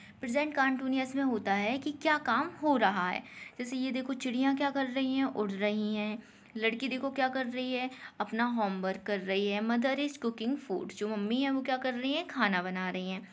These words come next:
तो इसमें देखते हैं हमें क्या करना है क्वेश्चन में। Look at the picture and write what is happening। आपको देखना है, ये देखो यहाँ पे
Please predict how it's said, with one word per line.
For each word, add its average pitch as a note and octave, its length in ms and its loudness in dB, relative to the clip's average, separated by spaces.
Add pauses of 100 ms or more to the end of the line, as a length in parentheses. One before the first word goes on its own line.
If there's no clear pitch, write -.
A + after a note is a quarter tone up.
(360)
तो - 60 -4
इसमें C#4 420 -2
देखते C#4 260 -4
हैं C#4+ 80 2
हमें D4 140 0
क्या A#3+ 180 0
करना A3 260 -2
है A#3 100 2
क्वेश्चन A#3 360 -2
में। B3 240 2 (520)
Look C#4 400 2 (200)
at D4+ 240 0
the D4 180 -2
picture G#3 420 0 (120)
and A3+ 320 2
write F#3+ 420 0 (120)
what C#4 340 -2
is C4+ 160 -8
happening। G3 460 -2 (380)
आपको C4+ 240 2
देखना G#3+ 400 2
है, A3+ 140 -2
ये C#4+ 180 -4 (120)
देखो A3 200 -8
यहाँ G#3+ 360 -8
पे G#3+ 120 -8